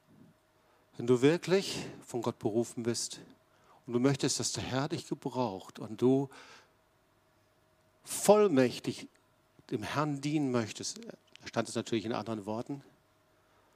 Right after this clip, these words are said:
dann musst du dir selber gestorben sein. Das bedeutet Tod deines Ichs.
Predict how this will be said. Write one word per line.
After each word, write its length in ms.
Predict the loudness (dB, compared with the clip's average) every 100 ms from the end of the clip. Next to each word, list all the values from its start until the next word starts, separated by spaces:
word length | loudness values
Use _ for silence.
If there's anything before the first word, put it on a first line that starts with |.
| _ _ _ _
dann 140 | -4
musst 280 | 0 0 0
du 180 | 0 -2
dir 200 | 0 0
selber 320 | 2 0 -4
gestorben 520 | -6 -12 -12 -14 -14 -16
sein. 200 | -18 -18 -20 -20 -20 _ _ _ _ _ _ _ _ _
Das 100 | -2
bedeutet 680 | 0 6 6 6 2 -6 -12 -14 _ _ _
Tod 460 | -6 0 2 0 -6 -18 _ _ -6
deines 500 | -6 -4 -8 -10 -14 _ _
Ichs. 460 | -16 -10 -8 -6